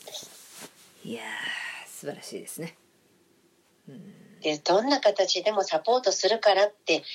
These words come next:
Speaker 1: 言ってくれる人す-、いないと思うんですよね。そ-、
Speaker 2: うん。
Speaker 1: そうですね。
Speaker 2: そうですね。
Speaker 1: うん。いやー。私、生まれた子の方、そんなこと言われたこと、あれですよ。もう一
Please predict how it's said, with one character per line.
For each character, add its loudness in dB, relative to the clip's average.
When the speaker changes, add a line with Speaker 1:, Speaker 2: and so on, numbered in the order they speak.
Speaker 1:
言 0
っ -2
て -2
く -2
れ 6
る 2
人 4
す-、 -6
い -2
な 6
い 4
と 4
思 -4
う -6
ん -6
で -4
す -6
よ -12
ね。 -16
そ-、 2
Speaker 2:
う 8
ん。 8
Speaker 1:
そ 8
う 6
で 4
す -2
ね。 2
Speaker 2:
そ 8
う 10
で 4
す -6
ね。 0
Speaker 1:
う -18
ん。 -16
い -6
や 10
ー。 6
私、 2
生 2
ま 8
れ 6
た 0
子 0
の 4
方、 0
そ -2
ん -4
な 2
こ 0
と 2
言 2
わ 6
れ 0
た -2
こ -2
と、 -2
あ 4
れ 0
で -6
す -4
よ。 0
も 2
う 4
一 -2